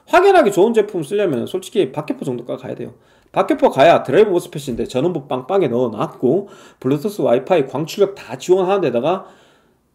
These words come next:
사운드 칩도 최상위 제품 써주시-, 써주고 방열판도 거단한 방열판 전원부에 있는 데다가 엠 다트 방열판도 하나 제공해주고요. 뭐 팬헤더 이런 것도 많고 알지비 헤드도 충분히 많아서 확실하게 옵션이 박격포 가야 좋아져요.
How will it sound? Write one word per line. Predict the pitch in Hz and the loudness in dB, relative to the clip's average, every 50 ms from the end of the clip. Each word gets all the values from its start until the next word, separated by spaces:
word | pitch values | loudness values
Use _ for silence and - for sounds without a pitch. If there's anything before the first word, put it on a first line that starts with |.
| _ _ | _ _
사운드 | _ - - 277 320 359 | _ -4 -2 0 0 0
칩도 | - - - - 233 208 | -2 -2 0 0 0 0
최상위 | - - 320 311 339 339 339 285 | 0 -4 -4 -2 0 0 0 0
제품 | 277 247 - 262 240 | -2 -2 -4 -6 -8
써주시-, | 233 - 285 240 233 233 254 240 - 254 - _ _ | -6 -4 -4 -4 -4 -4 -8 -10 -10 -12 -16 _ _
써주고 | - - - - - 285 240 - 127 170 196 - - _ _ _ | -14 -8 -8 -4 -4 -2 0 0 0 0 -2 -6 -14 _ _ _
방열판도 | - 165 196 262 311 311 - 254 247 233 208 196 185 165 143 - | -4 -2 0 0 0 0 0 -2 -2 0 2 2 2 2 2 -2
거단한 | - - 165 165 165 190 220 240 226 | -6 -8 -6 -4 -2 0 0 0 0
방열판 | 220 233 247 233 220 180 143 | 0 -2 -2 -2 -4 -4 -4
전원부에 | - 151 175 185 175 160 143 127 | -4 -4 -6 -4 -4 -2 -2 -2
있는 | 120 117 117 | -2 -2 -4
데다가 | 123 117 113 113 110 113 117 117 - | -4 -4 -4 -6 -6 -8 -10 -10 -8
엠 | 135 165 | -6 -6
다트 | 214 214 - - | -6 -6 -6 -8
방열판도 | - 139 165 165 - 139 123 120 | -6 -6 -6 -6 -8 -10 -10 -10
하나 | 113 113 127 131 | -10 -12 -14 -14
제공해주고요. | - - - 143 135 117 135 - - - - 107 117 120 117 _ _ _ _ _ _ _ _ _ | -14 -12 -12 -12 -12 -12 -12 -14 -14 -14 -14 -14 -16 -16 -18 _ _ _ _ _ _ _ _ _
뭐 | - 117 123 113 - 123 143 - _ _ _ - | -12 -12 -10 -12 -12 -14 -18 -20 _ _ _ -12
팬헤더 | - 202 185 208 208 - 170 | -10 -6 -6 -4 -4 -2 -2
이런 | 190 165 170 | -4 -4 -4
것도 | 147 123 - 113 | -6 -8 -10 -14
많고 | 107 110 - - - - | -16 -18 -18 -18 -12 -8
알지비 | 143 147 156 180 180 170 | -8 -6 -6 -6 -6 -6
헤드도 | 185 180 170 156 - | -8 -8 -12 -18 -20
충분히 | - - 143 135 135 | -16 -14 -10 -8 -8
많아서 | 120 117 117 113 123 120 - 123 120 120 - _ _ _ _ _ | -8 -8 -8 -10 -10 -10 -10 -12 -12 -12 -16 _ _ _ _ _
확실하게 | _ - 311 302 - 330 277 190 135 | _ 0 0 0 2 2 2 2 2
옵션이 | 113 - - 156 117 117 143 - - | -2 -4 -6 -8 -8 -6 -8 -10 -12
박격포 | - 139 - - 240 - - 202 | -12 -10 -10 -10 -6 -6 -6 -6
가야 | - - 123 156 202 202 | -4 0 2 2 2 2
좋아져요. | 196 123 117 110 110 107 | 2 -2 -4 -4 -6 -10